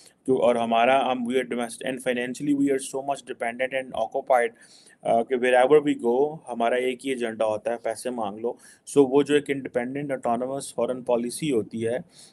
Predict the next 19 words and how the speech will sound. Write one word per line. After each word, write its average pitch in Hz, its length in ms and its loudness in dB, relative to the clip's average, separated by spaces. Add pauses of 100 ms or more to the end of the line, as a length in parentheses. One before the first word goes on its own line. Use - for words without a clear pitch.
(160)
वो 143 640 6
we, 139 120 4
we 123 240 -4
do 143 120 4
not 151 160 6
have 113 300 4 (100)
that 110 180 8
and 123 160 0
we 131 120 0
just 143 180 0 (100)
can't 139 160 0 (120)
think 143 200 -8
of 113 160 0
that। 107 300 -6
लेकिन 127 360 -6
हम 135 180 -10
ग्लोबल 120 380 0
साउथ 131 380 2
में 143 220 -6